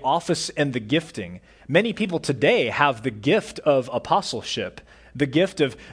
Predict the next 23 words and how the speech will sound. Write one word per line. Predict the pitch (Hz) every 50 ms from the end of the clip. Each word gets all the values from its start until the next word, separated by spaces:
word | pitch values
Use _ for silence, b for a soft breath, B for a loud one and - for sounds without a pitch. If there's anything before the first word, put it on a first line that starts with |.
| B 123
being | 120 156 175 175 156 139 127
sent | - - - - 165 175 180 -
out | 180 135 143 165 165
with | 151 151 147 -
the | - 131
message | 127 139 143 - - 151 - -
to | - 127
start | - - - 151 156 165 147
new | 147 151 147 139
works, | 127 135 185 208 202 - - -
to | - 127
start | - - 143 147 143 139
new | 143 143
churches, | 139 143 - 175 202 202 - 123 110 101 -
to | - 123
start | - - 147 151
new | 143 143 139
mission, | 131 131 143 151 - - 156 147 147 165 - -
missionary | 139 151 160 - - 160 151 151 151 143
endeavors | 135 131 131 120 127 143 175 151 117 110 104 -
across | 117 - - 143 143 139 - -
the | - 117
world. | 107 135 185 - 92 - -